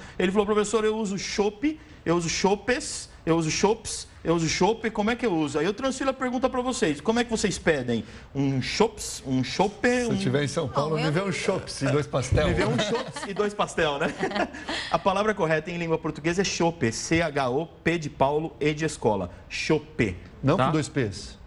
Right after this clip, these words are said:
Speaker 1: Não, com dois P's. Aqui em, em, no Brasil, em português, já está no dicionário, já está no Volpe, vocabulário ortográfico da língua portuguesa, chope, C H O P,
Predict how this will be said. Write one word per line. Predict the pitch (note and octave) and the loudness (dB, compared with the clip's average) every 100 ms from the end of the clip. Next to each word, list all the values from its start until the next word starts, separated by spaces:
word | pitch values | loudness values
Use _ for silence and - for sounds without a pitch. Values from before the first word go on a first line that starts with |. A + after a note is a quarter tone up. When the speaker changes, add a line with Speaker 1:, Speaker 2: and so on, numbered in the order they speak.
| - | -4
Speaker 1:
Não, | C3 D3 | 2 2
com | C#3 D3 | 2 2
dois | D3 | 2
P's. | D3 B2 F2+ | 2 0 0
Aqui | G#2+ - C3+ | -4 -2 -2
em, | C3 B2+ A#2+ | 0 0 2
em, | |
no | C#3 D3+ | 2 2
Brasil, | C#3 A#2 C#3+ | 0 -2 -4
em | D#3+ | -2
português, | D3+ B2+ A#2+ C#3 - - - | -4 -2 0 0 -2 -14 -2
já | C3+ | 0
está | C3 D3 | 2 2
no | D3+ | 0
dicionário, | - C3 A2 A2+ C#3 D3 - - | 0 0 2 2 0 -4 -8 -2
já | A#2+ | -2
está | - D3+ | 2 0
no | D#3 | 2
Volpe, | A#2 D3 E3+ | 2 2 2
vocabulário | B2 B2 B2+ A#2 B2+ D3+ | -4 0 0 2 0 0
ortográfico | C#3+ B2+ A#2+ A#2+ - | -2 0 2 0 -2
da | A#2+ | -2
língua | A2+ A2 | 0 -2
portuguesa, | A2 - A2+ A#2 C3 D3+ - - | -4 -6 2 2 4 0 -4 -6
chope, | - - E3 - G2+ E2+ - | -2 2 2 2 -2 -2 -10
C | - - D#3 D#3+ - | -8 0 2 2 0
H | B2 A2 G#2 G2 - | 0 2 0 -2 -2
O | C3+ F#3 - - | -2 -2 -10 -4
P, | E3 C3 F2+ | 0 0 -2